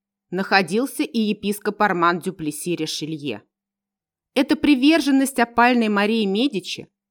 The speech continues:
была бы достойна похвалы и удивления потомства,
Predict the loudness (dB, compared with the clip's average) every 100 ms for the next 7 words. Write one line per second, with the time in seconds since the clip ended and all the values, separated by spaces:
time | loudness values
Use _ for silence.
0 | _ -2 2 2 2 0 -2 0 2 2
1 | 0 -6 -6 0 0 2 -2 -2 -6 -2
2 | -2 2 2 2 0 -2 -2 -2 -2 -4
3 | -12 -14